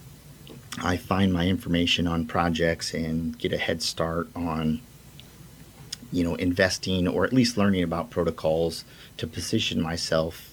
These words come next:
in the future. So it can be a very handy tool. It's a little bit tricky to navigate, especially at first, if those of you that are considering getting into crypto as an investment vehicle.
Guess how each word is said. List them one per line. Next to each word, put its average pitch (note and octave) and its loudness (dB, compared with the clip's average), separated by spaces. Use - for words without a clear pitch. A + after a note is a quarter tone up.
in F2+ 4
the D#2+ 0
future. - -4
So D#2+ 0
it - -4
can B2 10
be G#2 8
a F2 6
very G2 4
handy G2+ 4
tool. B3+ 2
It's - 0
a F2+ -2
little G2+ 6
bit F#2+ 2
tricky A2 0
to F#2+ 4
navigate, F#2 0
especially - 2
at - -4
first, G#2+ 4
if F#2 -2
those G#2 6
of G#2 0
you G2 6
that F#2+ 4
are F2 4
considering F2+ 2
getting G2+ 4
into F2+ 0
crypto - 2
as F2 0
an E2+ 2
investment E2 0
vehicle. E2+ 0